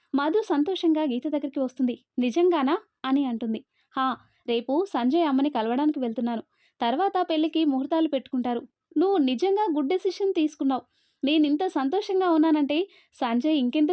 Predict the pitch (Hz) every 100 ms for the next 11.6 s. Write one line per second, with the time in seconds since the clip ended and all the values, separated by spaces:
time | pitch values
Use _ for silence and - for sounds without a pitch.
0 | 359 302 330 349 330 339 302 277 262 -
1 | _ _ 285 294 330 330 247 311 403 453
2 | 302 277 302 294 262 233 _ _ _ -
3 | 247 247 320 294 240 269 269 294 - 330
4 | 339 381 - 254 262 392 285 262 359 370
5 | 311 262 269 233 _ _ - 285 370 381
6 | 294 294 302 - _ - 254 320 392 370
7 | 339 339 247 240 302 359 330 240 - 320
8 | 320 302 339 453 _ _ _ - 240 254
9 | 269 - _ - 208 214 247 311 302 339
10 | 247 269 330 320 320 285 247 269 254 247
11 | 349 285 277 302 277 254